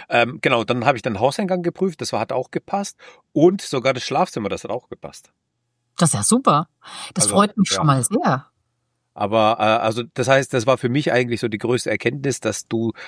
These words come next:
Speaker 1: äh, meine, äh, wie sagt man dazu, Analyse oder, ne, genommen hast und ich konnte damit auch was anfangen.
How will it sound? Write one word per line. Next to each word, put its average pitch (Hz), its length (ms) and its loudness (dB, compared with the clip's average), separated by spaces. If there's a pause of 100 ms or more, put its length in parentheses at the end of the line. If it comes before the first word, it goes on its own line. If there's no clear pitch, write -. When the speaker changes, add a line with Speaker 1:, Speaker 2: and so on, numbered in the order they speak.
(200)
Speaker 1:
äh, 104 320 4
meine, 117 960 2
äh, 104 220 0
wie 107 300 -6
sagt 117 200 2
man 123 100 2
dazu, 117 240 0
Analyse 127 720 4
oder, 113 240 2
ne, 123 200 0 (360)
genommen 120 320 0
hast 127 240 0 (640)
und 110 500 2
ich - 180 -4
konnte 107 260 0
damit 98 280 2
auch 95 220 2
was 98 140 -2
anfangen. 78 440 -4